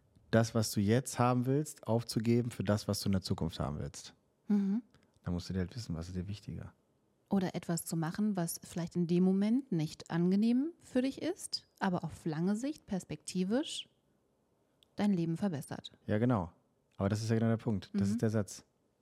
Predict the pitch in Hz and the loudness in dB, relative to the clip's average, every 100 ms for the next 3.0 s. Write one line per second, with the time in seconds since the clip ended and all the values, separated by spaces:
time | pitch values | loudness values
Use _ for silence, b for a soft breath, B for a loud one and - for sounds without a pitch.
0 | _ _ _ _ _ _ _ _ - 113 | _ _ _ _ _ _ _ _ -10 -2
1 | 98 - 123 - 151 135 - 120 - 117 | -2 2 0 2 -2 -2 -4 -4 0 0
2 | - 131 - 120 - - - 95 98 - | 2 -2 -2 -6 -12 -12 -4 -2 -2 -6